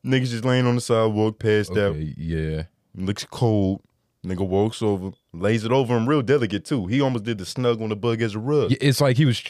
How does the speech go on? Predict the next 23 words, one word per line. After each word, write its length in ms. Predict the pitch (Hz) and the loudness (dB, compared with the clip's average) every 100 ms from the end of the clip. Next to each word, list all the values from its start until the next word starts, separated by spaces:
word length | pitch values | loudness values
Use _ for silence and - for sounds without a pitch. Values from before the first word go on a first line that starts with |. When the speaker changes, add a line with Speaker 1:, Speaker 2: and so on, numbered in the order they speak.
| - | -8
Speaker 2:
kinda 300 | - 156 131 | 0 2 2
trying 220 | 104 127 | 2 0
to 60 | 92 | 0
put 140 | 123 | -4
the 60 | - | -8
cover. 300 | - 101 - - _ _ _ - | -8 -10 -10 -18 _ _ _ -16
Speaker 1:
Then 420 | 98 110 127 117 | -6 0 2 2
he 200 | 107 120 | 0 -2
flipped 400 | 104 - 151 - | -2 0 0 0
him. 120 | 98 - - 90 | -8 -10 -16 2
That, 240 | 120 139 | 4 4
you 140 | 143 | 2
see 160 | 196 208 | 2 2
the 100 | 170 | 2
technique 360 | 135 156 160 202 | 4 2 4 4
Speaker 2:
Nigga, 240 | 180 143 | 4 6
he 80 | 175 | 4
Speaker 1:
used? 100 | 185 | 4
Speaker 2:
got 180 | 180 180 | 2 4
up 220 | 175 - | 0 -2
quick 420 | - - 190 - - | -8 -2 -2 -2 -8
as 100 | 160 | -8
shit. 320 | - 220 | -6 -8